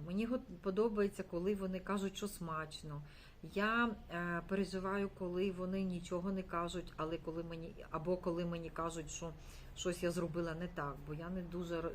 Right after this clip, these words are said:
ще знаю німецьку кухню. І через те, звісно, є складнощі, е, якісь труднощі, якісь н-, недопонімання, а особливо через те, що я ще і язик не розумію.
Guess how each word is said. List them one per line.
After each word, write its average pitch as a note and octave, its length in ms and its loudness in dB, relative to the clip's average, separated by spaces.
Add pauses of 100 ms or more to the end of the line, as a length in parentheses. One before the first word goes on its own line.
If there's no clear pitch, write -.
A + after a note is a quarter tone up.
ще D#3+ 340 -2
знаю D3+ 380 -4 (200)
німецьку D3 460 -6 (140)
кухню. G#3 380 -2 (800)
І D#3+ 220 2
через E3 300 0
те, F#3+ 260 4
звісно, F3+ 440 -2
є D#3 180 0
складнощі, G#3 760 0
е, G3 100 2 (640)
якісь D#3 300 -2
труднощі, G3+ 540 0
якісь D#3+ 440 0 (640)
н-, F#3 140 2 (280)
недопонімання, F3+ 1160 4
а E3 220 2 (140)
особливо F#3+ 580 2
через F3+ 260 -2
те, G#3+ 160 -2
що - 140 -4
я F3 200 2
ще - 160 -4
і F#3 140 2
язик A3 420 4
не D3+ 60 -4
розумію. C#3+ 460 -4